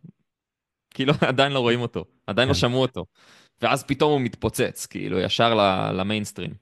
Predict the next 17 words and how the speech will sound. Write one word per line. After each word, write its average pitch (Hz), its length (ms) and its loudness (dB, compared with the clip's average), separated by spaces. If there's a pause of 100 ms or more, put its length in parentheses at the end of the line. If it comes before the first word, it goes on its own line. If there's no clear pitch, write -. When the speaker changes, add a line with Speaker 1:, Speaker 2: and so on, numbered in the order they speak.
(240)
Speaker 2:
והוא 92 200 0
בן 90 120 4
עשרים 101 300 4
וארבע 98 240 2
Speaker 1:
אה, 85 40 2
Speaker 2:
כבר. 82 240 -8 (1120)
Speaker 1:
ויש 95 300 0
לו 113 100 6
לוק 151 200 6
של 113 200 4
איזה 92 200 4
ראפר, 85 420 0
אז 82 120 -6
בכלל. 92 420 0 (280)
אה, 98 60 0 (1000)
אז, 92 380 -6
אה, 90 260 -4